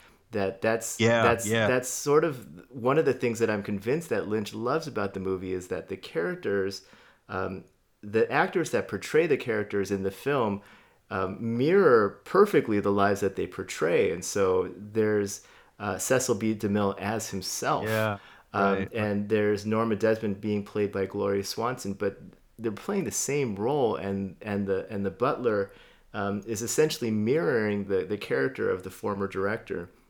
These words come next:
Speaker 2: Right.
Speaker 1: And, and so when David Lynch enters into his own world <laughs> as, as Gordon Cole,
Speaker 2: Yeah, yeah.
Speaker 1: um, he, he, he's some-, he's somehow very aware that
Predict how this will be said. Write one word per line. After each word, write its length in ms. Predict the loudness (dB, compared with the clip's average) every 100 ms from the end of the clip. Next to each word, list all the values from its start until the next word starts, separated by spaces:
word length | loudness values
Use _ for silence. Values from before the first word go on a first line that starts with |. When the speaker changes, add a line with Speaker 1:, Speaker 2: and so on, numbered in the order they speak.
| _ _ _ _
Speaker 2:
Right. 280 | 0 4 6
Speaker 1:
And, 260 | 4 2 -4 -20 -20 _
and 160 | 0 2
so 380 | 6 8 8 4
when 380 | 2 2 2 0
David 380 | 2 4 4 2
Lynch 400 | 4 4 2 0
enters 420 | 0 2 2 2
into 220 | 2 0
his 220 | 0 0 0
own 420 | 0 2 2 4
world 400 | 2 4 0 -2 -4
<laughs> 80 | 2
as, 320 | 2 2 -6 _
as 180 | -2 0
Gordon 360 | 2 2 2 2
Cole, 100 | 6
Speaker 2:
Yeah, 600 | 8 8 6 2 0 -4 -6
yeah. 320 | -2 0 0
Speaker 1:
um, 180 | -2 -8 -12
he, 140 | -12 -10 -8
he, 320 | -2 -2 -2
he's 260 | -4 -4 2
some-, 280 | 2 2 -2
he's 220 | -6 -4
somehow 320 | -2 2 2
very 360 | 2 4 6 6
aware 540 | 6 4 2 4 2
that 440 | 0 0 -2 -2